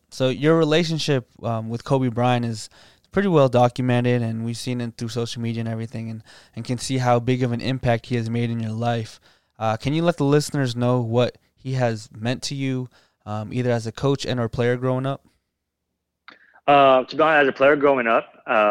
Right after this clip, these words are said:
Speaker 2: I never really enjoyed Kobe, to be completely honest.
Speaker 1: Wow.
Speaker 2: Uh, I grew up in the Bay Area, so I, I was always a, a Warriors fan.
Speaker 1: Mm-hmm.
Speaker 2: And I was in the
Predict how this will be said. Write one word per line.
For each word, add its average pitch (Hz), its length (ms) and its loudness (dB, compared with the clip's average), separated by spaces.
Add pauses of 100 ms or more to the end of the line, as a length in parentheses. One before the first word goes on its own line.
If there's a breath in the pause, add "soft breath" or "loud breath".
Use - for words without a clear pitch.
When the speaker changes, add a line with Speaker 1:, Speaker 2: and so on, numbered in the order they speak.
(140)
Speaker 2:
I 120 60 0
never 131 180 0
really 127 180 0
enjoyed 110 300 -4
Kobe, 92 260 -10
to - 120 -12
be 95 100 -10
completely 98 300 -4
honest. 98 360 -2 (140)
Speaker 1:
Wow. 120 240 -8
Speaker 2:
Uh, 110 40 -2 (240)
I 104 40 2
grew 107 140 2
up 113 80 2
in 123 60 0
the 117 80 -4
Bay 107 160 6
Area, 110 280 6
so 101 220 2
I, 110 220 2
I - 20 2
was 101 140 0
always 101 220 -2
a, 98 40 -4
a 101 240 -4
Warriors 101 360 -2
fan. 120 260 -6
Speaker 1:
Mm-hmm. 123 280 -12
Speaker 2:
And 120 180 -12
I 113 60 2
was 123 100 2
in 127 40 -6
the 123 60 -4